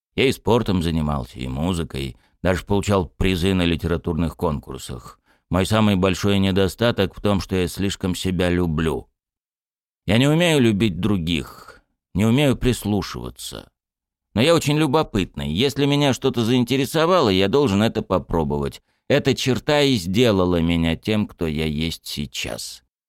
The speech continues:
«К счастью для меня. Мне очень нужен такой, как ты, Ди Эм». «Приятно слышать».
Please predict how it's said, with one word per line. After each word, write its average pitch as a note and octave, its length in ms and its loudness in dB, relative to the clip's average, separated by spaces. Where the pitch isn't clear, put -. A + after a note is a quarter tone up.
«К - 60 -18
счастью B2 460 0
для C3 220 -2
меня. E2 480 0
Мне C3 160 4
очень F#3 280 2
нужен A#2+ 400 2
такой, A2 360 0
как - 300 -4
ты, G2 520 0
Ди D#2 340 0
Эм». C2+ 440 -2
«Приятно C#2 440 -4
слышать». - 640 -14